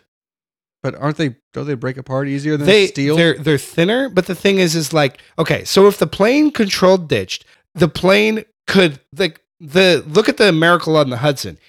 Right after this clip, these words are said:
Speaker 2: He landed on water, and the plane was all in one piece. The engines were taken off, but that's the only part that broke off. So if he landed the plane in a similar fashion, mm, you know, most of the plane was still intact. So it
Speaker 1: Yeah.
Speaker 2: would have sunk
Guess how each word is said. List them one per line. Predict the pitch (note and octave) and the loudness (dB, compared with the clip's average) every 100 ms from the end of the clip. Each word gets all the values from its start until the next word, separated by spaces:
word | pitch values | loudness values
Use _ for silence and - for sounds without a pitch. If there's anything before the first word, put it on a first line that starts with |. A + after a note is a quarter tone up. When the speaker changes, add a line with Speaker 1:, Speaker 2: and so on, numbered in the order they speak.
| _ | _
Speaker 2:
He | G#3+ C#4 | 0 2
landed | A#3+ F#3+ E3+ D#3 | 2 0 0 0
on | C#3+ C3 | -2 0
water, | C#3+ D3 B2 A#2 | 2 2 2 -2
and | E3 | -2
the | E3 | -4
plane | - A#3+ A3 | -2 -2 -2
was | D#3 | 0
all | C#3+ | 0
in | C3 | -2
one | B2 A2+ | -4 -6
piece. | C3+ F#2+ | -8 -10
The | A#2 | -4
engines | F3 B3+ B3 E3 | 0 0 -2 -4
were | C3+ | -6
taken | - C3 B2+ | -4 -6 -6
off, | A2 A2 | -8 -8
but | C#3 | -4
that's | D#3 - | -4 -4
the | |
only | E3 F#3+ E3+ | -6 -6 -6
part | C3+ C3 | -6 -6
that | G#2 F#2 | -8 -14
broke | F#2 - | -8 0
off. | E3+ F2+ - _ _ _ _ _ | 2 0 -6 _ _ _ _ _
So | - E3 | -2 2
if | D#3+ | 2
he | - B3+ | 2 2
landed | C#4 G3 A3 B3+ E3 B2+ A#2+ - _ _ _ | 2 2 2 2 2 0 -2 -14 _ _ _
the | C#3+ | -6
plane | C#3+ F#3 F#3+ D#3+ C#3 - _ | -2 2 2 2 0 -4 _
in | F#3 | 0
a | D#3 | 0
similar | - G3 F#3 F3+ C#3+ | 0 0 2 2 2
fashion, | - C#3 D#3 - A3+ B3+ B3+ _ _ _ _ - | 0 0 0 0 0 0 -4 _ _ _ _ -10
mm, | G3 G3+ | -8 -6
you | F#3+ G3+ | 0 4
know, | G3 F#3 _ _ _ _ _ | 4 2 _ _ _ _ _
most | E3+ F#3+ C4+ - | 0 4 4 2
of | |
the | G3+ | -2
plane | F3+ F#3 E3+ | 0 0 0
was | D3+ | -2
still | - D#3+ | -2 -2
intact. | C#3 F#3 F3+ C#3+ | -2 0 0 0
So | - F3+ | 2 2
it | |
Speaker 1:
Yeah. | B2 | 2
Speaker 2:
would | F3+ | 2
have | D#3+ | 2
sunk | B2+ - G#3+ G3 | 0 0 0 0